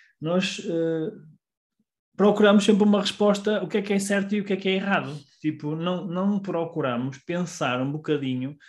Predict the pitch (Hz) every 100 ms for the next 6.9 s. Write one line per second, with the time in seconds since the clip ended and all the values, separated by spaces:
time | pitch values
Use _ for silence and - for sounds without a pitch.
0 | - - _ _ - 160 156 165 170 175
1 | 165 160 156 156 156 160 160 - _ _
2 | - 269 - 190 175 - 165 156 254 127
3 | - _ - - - 160 160 196 196 190
4 | 190 185 185 - 156 - 190 220 135 110
5 | - _ _ _ _ _ - 160 151 -
6 | 170 240 254 - 190 151 151 117